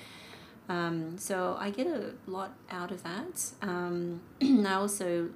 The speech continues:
look at their tongue. <laughs> And sometimes they think that I'm a Chinese medicine doctor 'cause I'm looking at their tongue. But specifically, I'm talking, I'm looking for white coating of their tongue,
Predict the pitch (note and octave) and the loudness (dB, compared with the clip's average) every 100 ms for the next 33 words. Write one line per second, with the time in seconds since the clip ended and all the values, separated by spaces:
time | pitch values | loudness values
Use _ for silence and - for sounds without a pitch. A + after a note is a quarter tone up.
0 | - - F3+ - - - E3+ E3 F#3+ A3 | -8 -6 -6 -4 -6 -4 -6 -4 0 2
1 | A#4 - - - - - - - - - | 0 -6 -20 -20 -20 -20 -20 -10 -8 -6
2 | - - - - B3+ G#3 - G3+ G3+ - | 2 4 4 4 4 4 2 0 0 0
3 | G3 G3+ E3+ E3+ F3+ F#3 F3 F3+ D#3+ - | 0 2 0 0 -2 -2 -4 -2 -4 -4
4 | E3+ D#3+ E3 D#3+ D3+ D#3 E3+ G3 D#3+ - | -4 -4 -6 -8 -6 -4 -2 0 -2 -2
5 | F3 E3+ D#3+ E3 - E3+ - D#3+ - G#3 | -4 -2 -2 -2 -4 -4 -2 -4 4 4
6 | F3 - - - - - - G#3 G#3 G#3+ | 4 -2 -8 -8 -8 -10 -4 -4 -2 -2
7 | G#3+ C4 F#4 - A3+ G3 F#3 G3+ F#3+ F#3 | -2 -2 -2 0 0 0 -2 -4 -4 -4
8 | - F#3 - F3+ F#3 G3+ G#3+ G#3 G#3 F3+ | -6 -8 -4 -4 -2 -2 -2 -2 -2 -6
9 | E3 E3 F3 - G3+ - A3+ C4 D4 - | -6 -6 -6 -6 -8 -6 -6 -4 -6 -8
10 | F#3+ F#3+ F3+ F3+ | -8 -8 -6 -6